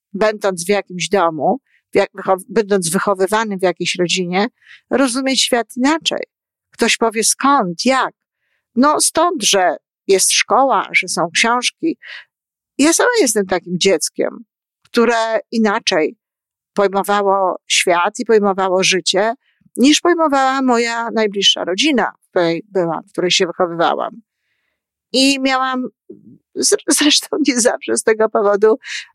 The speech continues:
e, było mi lekko, a, w domu, ale wiedziałam, że tego nie chcę, że chcę czegoś innego i że to mi się nie podoba, a podoba mi się coś innego.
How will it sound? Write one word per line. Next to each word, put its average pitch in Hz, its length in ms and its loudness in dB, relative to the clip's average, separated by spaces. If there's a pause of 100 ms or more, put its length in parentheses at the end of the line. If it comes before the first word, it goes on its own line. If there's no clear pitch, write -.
(220)
e, 190 200 0
było 196 300 4
mi 208 280 -2
lekko, 214 640 -2 (260)
a, 170 180 2 (280)
w 180 200 -2
domu, 180 460 0 (120)
ale 254 600 2 (1120)
wiedziałam, 269 720 0
że 196 240 0 (300)
tego 220 420 0
nie 196 220 2
chcę, 214 520 -2
że 190 160 -2
chcę 220 220 -2
czegoś 196 380 -2
innego 185 500 0
i 208 140 -4
że 196 140 -2
to 220 140 0
mi 214 100 -2
się 208 120 -4
nie 196 100 -2
podoba, 190 480 0 (360)
a 208 80 -2
podoba 208 320 0
mi 202 80 -4
się 208 100 0
coś 196 260 0
innego. 180 400 -2